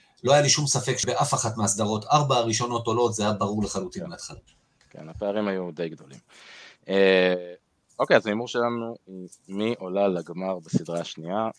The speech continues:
Speaker 2: הפועל ירושלים או הפועל חולון. אגב, אני אתן לכם רגע איזה נתון קטן רק שתכניסו למשוואה שלכם,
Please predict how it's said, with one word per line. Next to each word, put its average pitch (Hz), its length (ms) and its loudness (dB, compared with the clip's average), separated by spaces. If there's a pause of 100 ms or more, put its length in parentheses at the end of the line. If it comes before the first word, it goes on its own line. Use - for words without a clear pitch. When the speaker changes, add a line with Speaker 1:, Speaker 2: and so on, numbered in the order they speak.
Speaker 2:
הפועל 90 300 -14
ירושלים 95 680 -6
או 90 140 -14 (100)
הפועל 80 440 -16
חולון. 71 440 -20 (1700)
אגב, 104 240 8
אני 98 120 6
אתן 117 160 10
לכם 117 180 6
רגע 104 160 4
איזה 92 160 2
נתון 95 220 -4
קטן 95 260 -4
רק 87 100 -6
שתכניסו 92 400 -6
למשוואה 87 360 -4
שלכם, 120 340 -6